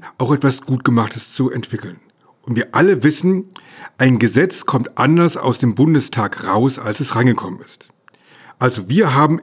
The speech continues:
im Bundesrat unseren Job gemacht. Nun sind die Parlamentarier im Bundestag am Zug. Was ist richtig? Was ist falsch? Manchmal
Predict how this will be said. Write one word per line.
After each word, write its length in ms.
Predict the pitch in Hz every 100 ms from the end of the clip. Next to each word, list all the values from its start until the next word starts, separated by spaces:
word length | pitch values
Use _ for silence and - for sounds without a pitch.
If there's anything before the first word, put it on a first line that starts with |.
| -
im 240 | 110 95
Bundesrat 560 | - 151 165 - 131 131
unseren 320 | 139 - 107
Job 220 | 107 98
gemacht. 520 | 90 92 180 - - _ _ _ _ _ _ _ - - _
Nun 380 | 139 127 135 131 -
sind 160 | - 156
die 60 |
Parlamentarier 920 | 156 143 156 151 113 107 107 113 127 131 - -
im 180 | 170 143
Bundestag 580 | 123 113 107 - - -
am 80 | 117
Zug. 380 | - - - _ _ _ _ _ _ _ _ _ _ _ _ _ _
Was 140 | 123 135
ist 180 | -
richtig? 540 | 208 208 120 95 - - -
Was 180 | 113 147
ist 160 | -
falsch? 460 | - 170 131 - - - - -
Manchmal 680 | - 139 185 - 160 160 160